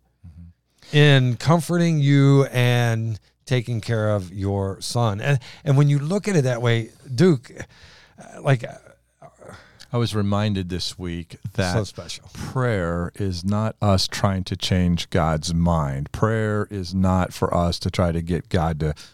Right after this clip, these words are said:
Speaker 1: be nice to us and give us something. Prayer is God moving our hearts, putting on our hearts what's already on his heart.
Speaker 2: Right.
Speaker 1: And it's God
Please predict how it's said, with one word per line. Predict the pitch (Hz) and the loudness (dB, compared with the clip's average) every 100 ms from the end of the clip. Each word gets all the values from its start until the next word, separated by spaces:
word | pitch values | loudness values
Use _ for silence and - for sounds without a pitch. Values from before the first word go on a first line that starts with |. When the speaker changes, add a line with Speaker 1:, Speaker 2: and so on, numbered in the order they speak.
| _ - | _ -8
Speaker 1:
be | 92 | -4
nice | 82 85 85 - | -4 -4 -6 -8
to | - 85 73 | -6 -6 -4
us | 71 71 - - - - | -6 -6 -10 -14 -20 -10
and | 95 90 | -4 0
give | 95 85 | 0 0
us | 82 | -6
something. | - 80 76 71 76 76 - - - - | -6 -8 -8 -6 -6 -8 -14 -20 -20 -16
Prayer | - 131 147 101 85 85 - _ _ _ _ _ _ | -4 -2 0 -2 -4 -8 -12 _ _ _ _ _ _
is | 98 87 | -2 -2
God | - - 123 147 80 73 71 - _ _ _ _ _ _ _ | -4 -2 -2 -2 -6 -8 -10 -16 _ _ _ _ _ _ _
moving | 95 101 98 90 87 - - | 0 4 4 4 2 0 0
our | 107 147 | 0 0
hearts, | 131 90 58 - - | -2 -6 -8 -10 -16
putting | - 107 98 | -2 0 2
on | 92 87 | 2 2
our | 98 139 | 2 0
hearts | 139 82 73 85 - | 0 -4 -6 -8 -8
what's | 98 - | -8 -6
already | 98 104 104 113 147 104 107 | -4 -2 0 0 0 0 -2
on | - 113 120 | -2 -4 -2
his | 123 160 180 | 0 -2 -2
heart. | - 82 73 - | -2 -2 -2 -8
Speaker 2:
Right. | 80 80 82 90 95 101 - - | -8 -8 -6 -4 -4 -4 -8 -10
Speaker 1:
And | 107 | -4
it's | 101 101 - | -2 -2 -4
God | 110 131 180 139 87 78 80 | -2 0 2 0 -2 -6 -10